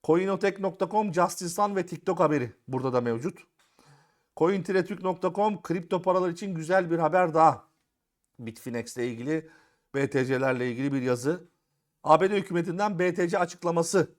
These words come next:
denmiş. Yine Bitfinex ile ilgili bir yazı. Bitcoin sistemi nokta com. Coin bülteni nokta com, dev piyasa yapıcı ile dev altcoin A I agent projeleri için el ele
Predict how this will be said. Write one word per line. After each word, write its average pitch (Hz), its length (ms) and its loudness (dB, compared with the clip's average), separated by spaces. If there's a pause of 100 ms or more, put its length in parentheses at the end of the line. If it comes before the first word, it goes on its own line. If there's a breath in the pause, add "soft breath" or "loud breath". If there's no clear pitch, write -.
(160)
denmiş. 139 520 -4
Yine 143 240 -4
Bitfinex 143 460 -6
ile 131 100 -4
ilgili 120 220 -6
bir 117 60 -8
yazı. 131 220 -4
Bitcoin 131 300 -6
sistemi 123 400 -8
nokta 117 300 -6
com. 175 240 0 (720)
Coin 226 340 0
bülteni 190 300 -4
nokta 190 320 -4
com, 147 260 -4
dev 202 200 0
piyasa 202 380 -4
yapıcı 175 400 -4
ile 180 380 -4
dev 202 140 0
altcoin 170 640 0 (380 soft breath)
A 170 320 4
I 175 220 -4
agent 165 380 -4
projeleri 143 500 -4
için 220 360 -12
el 180 260 -4
ele 160 480 0